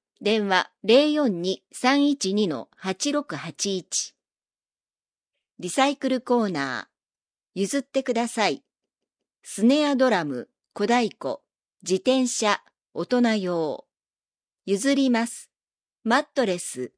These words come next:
プランター、一人用ソファ。その他、譲り渡しは無料。やり取りは当事者間で。品名や最新情報は市ホームページ、市ホームページ検索番号、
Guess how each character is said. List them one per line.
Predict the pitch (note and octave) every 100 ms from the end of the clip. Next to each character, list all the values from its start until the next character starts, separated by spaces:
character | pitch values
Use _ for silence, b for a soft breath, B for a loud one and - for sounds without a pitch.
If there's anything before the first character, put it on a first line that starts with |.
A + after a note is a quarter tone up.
| _ _ -
プ |
ラ | G3+ C4
ン | B3+
タ | - G#3+ G3+ F#3+ -
ー、 | _ _
一 | - - C#4
人 | C#4+
用 | C4+ B3
ソ | A#3+ G#3+
フ | -
ァ。 | A2+ - _ _ _ _ _ _ _ _ _ _ _ _
そ | -
の | A#3 C4+
他、 | - D3 - _ _ _ _ _
譲 | G3+ A3
り | D4 D4+
渡 | C#4 C4
し | C4 A#3+
は | A#3+ A3
無 | F#3+
料。 | G3 G3 F#3 E3 - _ _ -
や | F#3+
り | C4
取 | D4 C#4
り | G3
は | C#3+ C3+ -
当 | A#3+
事 | C4+
者 | C#4 C#4+
間 | - F#3 D3+
で。 | C3+ A#2+ - _ _ _ _ _ _
品 | - C4 B3+
名 | A#3+ A3+
や | G#3 F#3 -
最 | - A#3 D4
新 | D#4 D4+
情 | C#4+ C4+
報 | A#3 E3+ D3
は | C3 - _ -
市 | - D4
ホ | - C4
ー |
ム | B3 B3
ペ | A#3+ G#3+
ー |
ジ、 | D3+ A#2+ - _ _ _ _ -
市 | - D#4+
ホ | C#4+ C#4
ー |
ム | C#4+
ペ | C4+ C4
ー | G3
ジ | C#3+
検 | - F#3 F3+
索 | F3+ E3
番 | F3 E3
号、 | D3 A#2 -